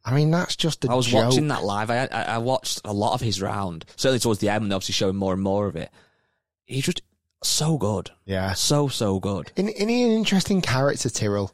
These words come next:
Speaker 2: He was one of the fir-, he said it's that one of the first times he's been seen smiling on the golf course. That shot on eighteen, I don't know if you saw
Speaker 1: Yeah, I
Speaker 2: it.
Speaker 1: did.
Speaker 2: It
Speaker 1: It
Speaker 2: was
Speaker 1: was amazing.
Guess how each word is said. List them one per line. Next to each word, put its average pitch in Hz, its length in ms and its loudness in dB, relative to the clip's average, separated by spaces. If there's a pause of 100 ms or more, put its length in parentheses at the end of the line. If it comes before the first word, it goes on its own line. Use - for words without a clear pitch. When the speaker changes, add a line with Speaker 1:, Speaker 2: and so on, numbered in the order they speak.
Speaker 2:
He 107 80 0
was 127 80 4
one 147 80 2
of 151 40 2
the 143 60 0
fir-, 135 240 0
he 120 60 0
said 127 200 0
it's - 120 -4
that - 120 -4
one 110 120 -4
of - 20 -2
the 104 100 -4
first 107 300 0
times 101 260 -2
he's 101 80 -4
been 101 140 -4
seen 101 160 -4
smiling 101 640 -2
on 98 80 -8
the 95 100 -4
golf 90 300 -2
course. 101 160 -2
That 117 160 -2
shot 95 220 0
on 107 80 0
eighteen, 101 320 -2
I - 0 -
don't 101 40 0
know 95 60 -2
if 92 60 -8
you 104 60 -4
saw 98 280 2
Speaker 1:
Yeah, 117 80 4
I 123 60 4
Speaker 2:
it. 117 40 2
Speaker 1:
did. 113 120 4
Speaker 2:
It - 0 -
Speaker 1:
It 127 100 4
Speaker 2:
was - 0 -
Speaker 1:
was 104 140 0
amazing. 98 200 0